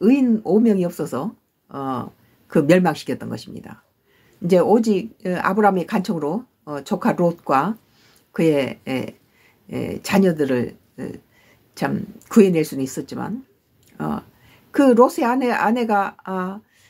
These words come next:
자기가 두고 온 소돔과 고모라 땅에 그 뭐 여러 가지 그, 어, 그 저기 재산이나 그런 것들을, 에, 아까워하면서 뒤를 돌아보는 순간에 소금 기둥이 됐다고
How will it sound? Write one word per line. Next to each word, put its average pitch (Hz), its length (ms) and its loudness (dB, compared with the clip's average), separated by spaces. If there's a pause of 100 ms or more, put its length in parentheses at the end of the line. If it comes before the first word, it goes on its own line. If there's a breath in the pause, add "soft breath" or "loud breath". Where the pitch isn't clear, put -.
(120)
자기가 247 360 2
두고 247 240 4
온 214 140 4
소돔과 208 880 -2
고모라 202 320 -2
땅에 170 380 -4 (360 soft breath)
그 190 200 2
뭐 175 400 0 (160)
여러 180 240 -2
가지 202 540 -2
그, 185 340 -2 (680 soft breath)
어, 170 160 -4 (160)
그 165 720 0
저기 160 340 -2 (140)
재산이나 175 760 0
그런 196 260 0
것들을, 165 460 -2 (440)
에, 147 340 -4 (220)
아까워하면서 180 720 0
뒤를 214 240 2
돌아보는 170 400 -4
순간에 147 400 -6
소금 247 300 0
기둥이 151 280 0
됐다고 131 480 -6